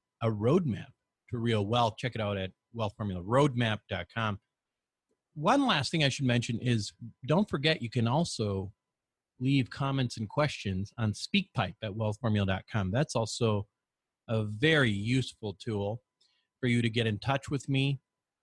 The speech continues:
Uh, don't, by the way, leave me messages to call you back on there 'cause that, that's usually not what it's for. It's actually for you to make comments and that sort of thing on, uh, that I can play on the show. For, for example, for the next Ask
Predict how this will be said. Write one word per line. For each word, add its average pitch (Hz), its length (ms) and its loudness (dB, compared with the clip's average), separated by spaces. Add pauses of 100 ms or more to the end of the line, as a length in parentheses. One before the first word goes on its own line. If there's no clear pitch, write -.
(240)
Uh, 107 540 2 (400)
don't, 175 320 4
by 143 140 4
the 131 100 4
way, 127 220 4
leave 117 240 2
me 120 120 4
messages 110 520 0
to 104 100 -8
call 117 220 -4
you 107 120 -2
back 113 300 -4
on 120 160 0
there 113 160 0
'cause 101 180 -6
that, 113 220 0 (220)
that's 110 340 -6
usually 117 340 -4
not 104 280 -4
what 110 100 -4
it's - 260 -8
for. 104 320 -4
It's 101 200 -6
actually 113 420 -4
for 107 80 -6
you 104 140 0
to 101 80 -2
make 104 200 0
comments 104 540 -2
and 98 160 -2
that 101 160 -4
sort 95 160 -8
of 85 60 -16
thing 98 200 -2
on, 92 200 -4 (600)
uh, 101 140 -4
that 107 180 -4
I 107 60 0
can 104 200 -6
play 135 220 0
on 147 100 2
the 160 60 0
show. 202 560 0 (480)
For, 113 480 -4
for 131 120 -4
example, 123 420 -2
for - 80 -10
the 107 80 -4
next 107 260 -2
Ask 107 400 -6